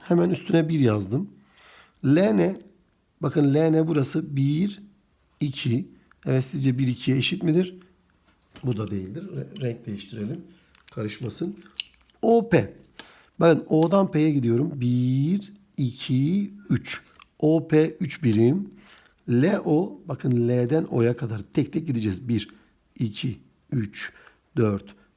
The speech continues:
beş, altı. Bakın buraya kadar geldik. Altı birim. Sizce üç altıya eşit midir? Değildir. Bakın tabi biraz böyle, e, karıştırmamak lazım. Renk değiştirelim bir tane daha. Bu sefer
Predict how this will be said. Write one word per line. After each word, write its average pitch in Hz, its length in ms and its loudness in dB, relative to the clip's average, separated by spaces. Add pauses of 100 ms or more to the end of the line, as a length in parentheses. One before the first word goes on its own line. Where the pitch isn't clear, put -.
(180)
beş, - 760 -6 (400)
altı. 117 720 -2
Bakın 143 240 -4
buraya 131 220 2
kadar 110 260 -4
geldik. 101 500 -4 (340)
Altı 117 460 0
birim. 95 280 -2 (200)
Sizce 147 380 -2
üç - 340 -6
altıya 123 560 -2
eşit - 300 -4
midir? 202 300 0 (520)
Değildir. 104 480 -4 (380)
Bakın 208 320 -4 (500)
tabi 170 240 -8
biraz 160 440 -6
böyle, 143 280 -4 (140)
e, 131 400 -2 (260)
karıştırmamak 139 760 -2
lazım. 117 440 -6 (360)
Renk 143 240 -2
değiştirelim 117 600 -6
bir 113 60 -10
tane 117 340 -8
daha. 113 240 -6 (800)
Bu 160 80 -10
sefer - 460 -6